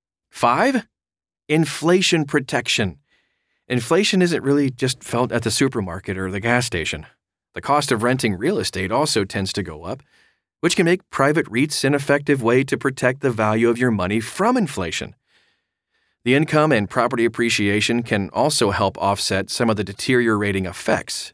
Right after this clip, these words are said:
of inflation. And our last benefit we'll take a look at is it's easy to invest. Finally, vacation rental reits make investing in S T Rs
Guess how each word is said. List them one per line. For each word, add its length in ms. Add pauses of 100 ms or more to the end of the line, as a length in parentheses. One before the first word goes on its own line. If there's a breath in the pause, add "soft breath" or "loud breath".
of 160
inflation. 560 (1120)
And 260
our 220
last 400
benefit 360
we'll 100
take 180
a 60
look 220
at 280
is 340 (600)
it's 200
easy 360
to 160
invest. 440 (760)
Finally, 480 (720)
vacation 540
rental 260
reits 380
make 260
investing 460
in 80
S 180
T 160
Rs 320